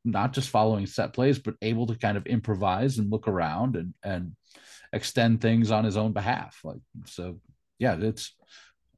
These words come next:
whether he pans out or not, we, we will certainly find out because he's gonna get a lot more reps. He, you know, someone's paying him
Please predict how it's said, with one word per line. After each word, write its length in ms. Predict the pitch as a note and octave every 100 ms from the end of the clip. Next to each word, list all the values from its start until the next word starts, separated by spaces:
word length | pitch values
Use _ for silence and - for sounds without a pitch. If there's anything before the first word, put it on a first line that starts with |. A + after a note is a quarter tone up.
| _ _ -
whether 200 | A#2 C3
he 100 | A2
pans 300 | A#2 A#2+ G#2+
out 160 | G2+ C#3+
or 60 |
not, 260 | F2+ D#2+ -
we, 160 | G2
we 200 | A2+ F#2
will 200 | B2 D#2+
certainly 420 | - B2 G2+ F2+ F#2+
find 320 | G#2+ G2 F2+
out 240 | A#2+ -
because 240 | F#2 - D#2
he's 200 | A2+ A#2
gonna 160 | F#2+
get 100 | F2
a 60 | F2
lot 200 | F2 D2+
more 160 | D#2+
reps. 300 | E2+ D2+ -
He, 180 | - E2 - -
you 120 | C#2
know, 60 | C2+ _ -
someone's 300 | A2+ G#2+ -
paying 340 | - F2 E2+
him 280 | D#2+ C#2+